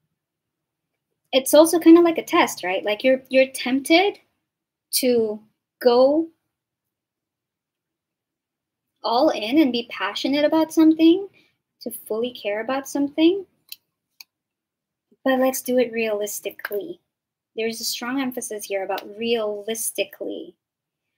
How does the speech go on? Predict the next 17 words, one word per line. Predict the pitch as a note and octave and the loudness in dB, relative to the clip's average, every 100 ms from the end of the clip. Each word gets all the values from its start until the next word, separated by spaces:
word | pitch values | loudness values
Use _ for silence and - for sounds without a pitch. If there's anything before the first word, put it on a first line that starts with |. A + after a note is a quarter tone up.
| _ _ - | _ _ -6
Let's | D#4 - | -6 -6
be | A#3 A3+ | -6 -6
real | A3 A#3+ B3+ F#3+ E4+ F#4 _ _ _ - | -4 -2 -2 -2 -4 -12 _ _ _ -8
about | G#3 G#3 G#3 | -2 -2 -2
this | G#3+ - | -6 -6
dynamic. | G3+ G3 F#3+ F3 F3 - - - _ _ _ _ _ _ _ _ _ _ _ _ _ _ _ _ _ | -6 -6 -6 -6 -8 -12 -18 -20 _ _ _ _ _ _ _ _ _ _ _ _ _ _ _ _ _
And | G3+ F#3+ F#3 _ _ _ _ _ _ - | -12 -10 -12 _ _ _ _ _ _ -20
for | G#3+ | -6
you | A#3+ D4 | 0 0
to | A#3 | 0
do | A#3+ B3+ | -2 0
that, | D#4 F#4 - _ _ | 0 -2 -6 _ _
just | - A3+ - - | -10 -6 -8 -4
think | B3+ C4+ C4+ - _ _ _ _ _ _ _ _ _ _ _ | -2 -2 -4 -14 _ _ _ _ _ _ _ _ _ _ _
long-term | G#3+ G#3 G#3+ A3 A3 G#3 G3+ | -4 -2 -2 -6 -8 -8 -6
wise. | F#3+ F#3 F3+ F3+ - - - - _ _ _ _ _ _ - | -6 -8 -10 -12 -14 -14 -14 -18 _ _ _ _ _ _ -10
Think | A3+ | -10